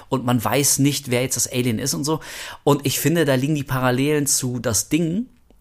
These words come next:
äh, beziehungsweise dem, dem Originalroman, auf dem die beiden Das Ding-Filme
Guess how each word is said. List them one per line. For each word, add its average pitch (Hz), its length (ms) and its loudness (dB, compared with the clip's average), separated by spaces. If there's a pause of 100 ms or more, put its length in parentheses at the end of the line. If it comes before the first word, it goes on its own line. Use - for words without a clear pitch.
äh, 113 220 2
beziehungsweise 123 680 0
dem, 107 380 -2
dem 107 180 -4
Originalroman, 123 840 4
auf - 220 -4
dem 131 300 2
die 120 100 -4
beiden 120 320 0
Das 113 200 0
Ding-Filme 131 640 0